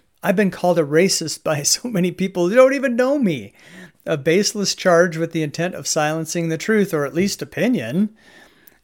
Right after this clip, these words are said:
What does God have to say about racial relations? Well, here's just one verse. First Corinthians twelve, two through, through, through fourteen. Oh, that's three verses. <laughs> "For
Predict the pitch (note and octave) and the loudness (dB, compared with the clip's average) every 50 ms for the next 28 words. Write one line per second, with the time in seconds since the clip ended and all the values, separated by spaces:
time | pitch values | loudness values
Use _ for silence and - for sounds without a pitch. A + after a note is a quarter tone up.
0 | _ - D#3+ F3 F3+ - G#3+ G#3 E3+ D3 - D#3+ C#3+ C#3+ E3 F#3+ F3 C#3 D#3+ D3+ | _ -4 -4 -4 -2 -2 -2 -2 -2 -2 -2 -2 0 0 0 -2 -2 -2 -4 -4
1 | D3+ D3+ - D#3 - - - C#3+ C3+ C3 C3 C#3 - C#3+ C#3 D3+ D3+ D3 C#3+ C#3 | -4 -6 -6 -6 -4 -4 -4 -4 -4 -4 -6 -6 -8 -8 -6 -4 -4 -4 -6 -4
2 | C3+ D3+ A3 D#4+ D#4+ - - E4+ D#4+ A3 E3+ D3+ C3 A#2 A2+ - - B2 F#2+ E2 | 0 2 2 2 2 2 0 0 2 2 2 0 0 -4 -8 -10 -10 -10 -12 -14
3 | - - - - D3 C#3 C#3 C3+ C#3 C#3+ D#3 F3+ F3+ F3 - - D3 C3 - - | -14 -14 -10 -8 -6 -4 -4 -4 -4 -4 -4 -6 -6 -8 -8 -10 -10 -10 -8 -6
4 | C#3+ D3 G3 A#3+ G#3+ - G2 F2+ G#2 B2+ - - - - _ _ _ _ - - | -4 -4 -2 -2 -4 -4 -8 -10 -10 -8 -8 -10 -10 -10 _ _ _ _ -20 -20
5 | - _ _ _ _ _ _ - - E3+ D#3+ - - - D#3+ D#3 E3+ F#3+ F#3+ F#3+ | -20 _ _ _ _ _ _ -2 0 0 0 0 -2 -2 -2 0 0 0 0 0
6 | D#3+ D3 C#3 C3+ D3+ D3+ - - - - _ _ _ _ - - - F3+ G3 F3+ | -2 -2 -2 -4 -4 -4 -4 -6 -8 -10 _ _ _ _ -12 -2 2 4 6 6
7 | D#3 D3 D3 D3 E3+ F#3+ G3 G3 - - _ _ _ _ _ _ _ _ _ _ | 6 4 4 4 4 4 2 -2 -8 -16 _ _ _ _ _ _ _ _ _ _
8 | _ _ _ _ _ _ - - - - G3+ G3 G3 F#3 - F#3 E3 D3 C#3 - | _ _ _ _ _ _ -10 -6 -2 0 0 2 0 0 -2 -2 -4 -4 -4 -2
9 | - F3 E3 E3 F3+ - - - F#3 F3 D#3+ - - E3+ E3 D#3+ - - F3 D#3 | 0 0 0 0 -2 -6 -6 -2 -2 -2 0 0 2 2 2 2 2 0 -2 -2
10 | C#3 B2+ B2+ C3+ C3+ B2+ - - F3+ F#3 F3+ - C#3+ C3 A#2+ - B2+ G#2+ C#3+ - | -2 -4 -4 -4 -4 -4 -4 -2 0 2 2 2 0 -4 -8 -8 -8 -4 -2 0
11 | - - - A3+ - - - - - F3 E3+ D#3+ D#3 D3+ | 0 0 -2 -6 -8 -10 -10 -2 2 4 6 6 4 2